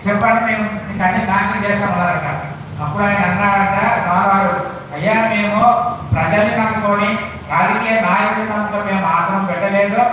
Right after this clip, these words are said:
భగవంతుని నమ్ముకొని ఆశ్రమం పెట్టాము. భగవంతుని యొక్క ప్రేరేపణ వలన ఈ ఆశ్రమం ఇక్కడ నిర్మాణమైంది. కాబట్టి దీనికి ఏమి కావాలన్నా భగవంతుడే చూసుకుంటాడు, మీరు అవసరం లేదు" పొమ్మన్నాడు స్వామి.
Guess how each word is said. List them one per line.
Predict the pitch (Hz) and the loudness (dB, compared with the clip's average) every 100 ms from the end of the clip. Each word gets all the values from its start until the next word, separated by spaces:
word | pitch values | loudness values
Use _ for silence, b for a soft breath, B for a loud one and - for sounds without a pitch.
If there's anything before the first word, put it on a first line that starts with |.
| - - - - - | -2 -8 -14 -12 -2
భగవంతుని | 185 226 247 254 254 254 240 | 2 4 4 4 0 0 0
నమ్ముకొని | 233 - 233 | 0 2 2
ఆశ్రమం | 196 202 202 208 | 4 2 0 -2
పెట్టాము. | 208 202 208 202 202 - - - - - 165 | -2 -2 0 0 2 0 -2 -8 -12 -10 -2
భగవంతుని | 175 - - - 240 | 2 4 2 2 0
యొక్క | 240 233 - | 2 0 0
ప్రేరేపణ | 190 214 233 233 220 214 | 0 2 2 0 -2 0
వలన | 208 208 233 233 - - - 180 | 0 0 0 0 -2 -6 -6 -2
ఈ | |
ఆశ్రమం | 175 - - 233 214 | 2 2 2 0 -2
ఇక్కడ | 208 185 160 | 0 -2 -2
నిర్మాణమైంది. | 180 208 214 208 208 208 214 214 - - - - 143 | -2 0 0 0 -2 -2 -4 -6 -10 -14 -18 -10 -2
కాబట్టి | 160 - - 180 | 0 0 -2 -2
దీనికి | 214 220 185 214 | 0 -2 -2 -2
ఏమి | 226 247 | -2 0
కావాలన్నా | 240 233 240 226 220 220 226 - - - - - | 4 4 4 2 0 0 -2 -4 -10 -14 -8 -2
భగవంతుడే | 180 - 240 247 254 247 | 2 4 2 0 -4 -4
చూసుకుంటాడు, | 233 - 226 226 208 | -8 -8 -2 -2 0
మీరు | 202 | 0
అవసరం | 185 190 196 | 0 -2 -4
లేదు" | 190 175 | -4 -6
పొమ్మన్నాడు | 160 156 143 - | -8 -8 -8 -10
స్వామి. | - | -12